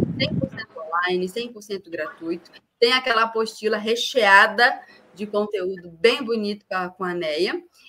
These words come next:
E também vai ter os moldes prontos, né? Certificado,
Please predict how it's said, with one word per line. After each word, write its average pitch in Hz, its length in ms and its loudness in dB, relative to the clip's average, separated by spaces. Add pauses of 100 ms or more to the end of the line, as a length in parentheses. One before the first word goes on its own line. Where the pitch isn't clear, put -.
E 320 200 -2
também 262 360 -4
vai 254 100 -2
ter 247 160 0
os 233 120 -2
moldes 220 500 0
prontos, - 560 -4
né? - 160 4
Certificado, - 1120 2